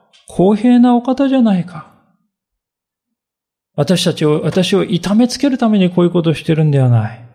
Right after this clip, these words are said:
完全に正義を果たしてくださるお方ではないか」と。そう信頼するときにですね、今は、今現在の苦難を忍ぶ、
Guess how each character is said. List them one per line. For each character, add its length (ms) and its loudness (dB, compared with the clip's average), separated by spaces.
完 340 -2
全 300 2
に 420 -2
正 360 -2
義 140 -2
を 80 0
果 120 -6
た 120 -4
し 120 -10
て 60 -8
く 100 -8
だ 100 -2
さ 160 -4
る 80 0
お 80 -2
方 280 -4
で 100 0
は 100 2
な 160 2
い 80 -6
か」 320 -14
と。 80 -20
そ 220 -2
う 60 0
信 240 0
頼 140 2
す 140 -8
る 100 -4
と 140 -4
き 100 0
に 140 2
で 100 -6
す 140 -10
ね、 480 -8
今 240 -2
は、 340 -8
今 240 0
現 260 0
在 160 2
の 140 0
苦 180 -2
難 220 2
を 80 2
忍 280 0
ぶ、 180 -4